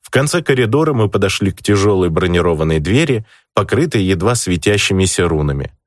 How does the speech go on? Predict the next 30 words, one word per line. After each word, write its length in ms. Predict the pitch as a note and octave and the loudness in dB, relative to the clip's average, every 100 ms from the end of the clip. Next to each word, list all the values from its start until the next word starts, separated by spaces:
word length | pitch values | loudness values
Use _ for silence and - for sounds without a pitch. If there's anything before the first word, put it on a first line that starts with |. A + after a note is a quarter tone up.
| _ _ _ _ _ _ _ _ - | _ _ _ _ _ _ _ _ -8
Что 220 | - F3+ | -2 0
бы 140 | D#3+ | 2
там 240 | A2 A2 G#2+ | 2 2 2
ни 100 | G2 | 2
говорил 420 | G2+ G2 G2 F2+ | 2 2 2 2
мне 280 | E2+ E2+ E2 | 2 2 2
Иваныч 440 | F2+ F2+ D#2 - | 2 0 -2 -2
по 140 | - | -2
поводу 380 | F#2 F#2+ E2 E2 | 0 0 0 2
возможности 720 | F2 F2 F#2+ F2 D#2+ D2 - | 2 2 2 0 0 -4 0
или 180 | E2 F2 | 2 2
невозможности 840 | F2+ F2 F2+ E2 F2+ D#2 D2+ - F2 | 2 2 2 0 0 0 -2 -2 -2
использования 680 | - - F2+ D#2+ D#2 D#2 E2 | -2 -2 0 0 0 2 2
людьми 400 | F2 E2+ F2 D#2+ | 2 0 0 2
боевых 440 | D2+ E2+ E2 D#2 | 2 2 0 -2
проклятий, 680 | E2+ E2 A#2+ D#3 D3 C#2 C2+ _ _ _ | -2 -2 0 0 -2 -6 -8 _ _ _
китайца 600 | G#2+ G2 G2 B2+ C3 - | -2 0 0 0 0 0
он 140 | C3+ | 0
всё 280 | C3 - F#2+ | 0 0 0
же 140 | G2 G2 | 2 2
засадил 520 | G2 - F2+ F#2 F#2 | 0 0 0 2 2
в 100 | E2 | 0
усиленную 680 | F#2 - D#2+ D2+ D2 C#2+ C#2+ | 0 0 0 0 0 -2 -4
камеру. 500 | D#2 C#2 D2 C2 - _ _ _ _ - | -4 -2 -2 -4 -8 _ _ _ _ -2
Дежуривший 680 | A2 D3 G3+ E3 B2+ - | 0 2 2 0 0 0
возле 360 | A#2+ C3 A2+ G2+ | 2 2 2 0
двери 320 | F#2 A#2+ G#2+ G2 | 2 2 2 0
орк 240 | A#2 G2 | 0 0
в 80 | F#2 | -2
броне 400 | D#2+ F#2 A2 C3+ | 0 0 2 0